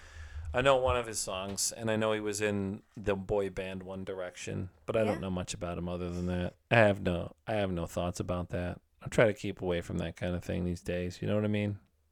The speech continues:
Speaker 2: Sure.
Speaker 1: Try to keep away from the mundane. I'm too good for all that.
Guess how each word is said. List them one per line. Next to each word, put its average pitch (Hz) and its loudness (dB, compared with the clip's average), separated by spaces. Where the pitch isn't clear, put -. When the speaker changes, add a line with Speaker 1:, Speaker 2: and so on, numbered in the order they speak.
Speaker 2:
Sure. 320 -4
Speaker 1:
Try 127 6
to 117 4
keep 120 -2
away 107 6
from 107 2
the 101 4
mundane. 95 6
I'm 135 6
too 185 2
good 123 10
for 90 -2
all 78 4
that. 69 -2